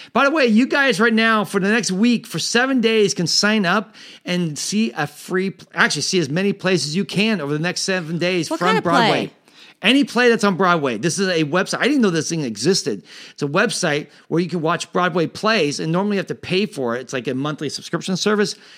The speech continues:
Speaker 1: and right now they set up a seven-day free trial period. So right now you don't have to pay for it. I'm sure you have to give them a credit card probably to do this, but just make sure after seven days you cancel it.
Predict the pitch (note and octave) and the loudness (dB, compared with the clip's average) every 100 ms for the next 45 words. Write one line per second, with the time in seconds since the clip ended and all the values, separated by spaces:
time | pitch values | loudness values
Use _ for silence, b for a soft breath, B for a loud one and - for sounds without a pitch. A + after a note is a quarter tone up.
0 | B D#3 D#3 E3+ E3+ E3 - F3 C#3+ - | B -4 -2 -2 -2 -2 -2 -4 -4 -6
1 | - D3+ D#3+ C#3+ C3+ - C#3 - - D#3+ | -4 -4 -2 -2 -2 -4 -8 -6 -2 -2
2 | D#3 - C3+ G2+ F2+ - E3+ C3+ A#2+ - | -2 -4 -6 -6 -6 -4 -2 -2 -8 -20
3 | - E3 A3+ G#3+ G#3 G3+ F#3+ A3 F3+ - | -4 -2 0 0 0 2 2 0 -4 0
4 | F#3+ F3+ G3 D3+ G#3 G3 E3 F3 D#3 - | 0 2 -2 0 0 0 0 -2 -2 -4
5 | C#3+ C#3+ C#3 - C3+ B2 C3 B2+ A#2+ A#2 | -4 -2 -6 -4 -6 -4 -4 -4 -6 -4
6 | C3+ C3 C3 B B B E3 D3+ - F3+ | -2 -2 -4 B B B -6 -4 -4 -4
7 | - F3 F3 E3 D3 D#3 C3 E3+ D#3 D3+ | -2 -2 0 -2 -4 -6 -4 -4 -2 -2
8 | B2+ C#3+ - D3+ C#3 C#3+ C3 | -4 -8 -6 -4 -4 -4 -4